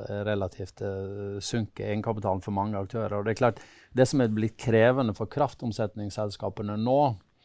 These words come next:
det er jo at de må kjøpe kraften, la oss si, f-, ved inngangen til januar da, første januar så må de kjøpe kraften til deg. Den gjør de gjennom hele måneden. Så sender de da en faktura på slutten av måneden.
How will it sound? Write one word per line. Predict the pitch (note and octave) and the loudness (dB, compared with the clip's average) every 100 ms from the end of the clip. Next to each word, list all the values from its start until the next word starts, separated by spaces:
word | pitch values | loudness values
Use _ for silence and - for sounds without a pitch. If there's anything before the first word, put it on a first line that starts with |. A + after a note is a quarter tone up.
| - _ _ _ _ | -20 _ _ _ _
det | A#2 A2+ | 2 2
er | A#2+ A2+ | 2 4
jo | G2+ G2 | 4 2
at | - - A2+ | -2 -10 0
de | C3 | 2
må | C3 G2+ | 2 0
kjøpe | - A2 A2+ - A2+ | -2 -2 -2 -2 -6
kraften, | G#2 B2 A#2 - G2+ G2 G2+ | -2 -2 -2 -8 -8 -6 -2
la | A#2+ | 0
oss | A#2+ | 0
si, | B2+ B2+ A#2 | 0 -2 -2
f-, | G#2+ - | -4 -6
ved | A2+ A2+ A2 A#2 | -6 -4 -2 0
inngangen | A#2+ B2+ A#2 G#2 | 0 0 0 -2
til | G#2 | -2
januar | G#2 G2 A2 B2+ G2 | -2 0 0 0 0
da, | F2+ | -2
første | F2+ - B2+ - | -4 -4 -4 -2
januar | C3 A2 A#2+ C3+ | -4 0 -2 -2
så | B2 | -4
må | A2 | -6
de | A2 | -6
kjøpe | - G#2+ G#2+ | -4 -6 -6
kraften | G2+ A2 - - G2 F#2+ - | -2 -2 -2 -8 -8 -8 -8
til | - | -4
deg. | G2 B2+ D#3 C3+ _ - _ _ - | 0 0 0 -8 _ -20 _ _ -6
Den | A#2 | 0
gjør | A#2 B2+ | 2 2
de | G2+ | 2
gjennom | A2+ G#2+ F#2 | 2 0 0
hele | F#2+ G#2 | 0 0
måneden. | G#2+ F#2+ G2 C3 E3 - _ - - - _ _ | 0 0 0 0 -4 -8 _ -12 -12 -12 _ _
Så | - | -6
sender | A#2 B2+ B2 A2 | -4 -2 0 2
de | G2+ | 2
da | G#2+ A2+ | 2 2
en | F#2+ | 0
faktura | G#2 G2 B2 A2+ F#2 | -6 -6 -4 -4 -4
på | G#2+ | -6
slutten | - - C#3 C3 - - | -6 -2 -2 -2 -6 -6
av | F#2 F2+ | -4 -2
måneden. | F#2 G2+ C3 C#3+ | -2 -2 -4 -6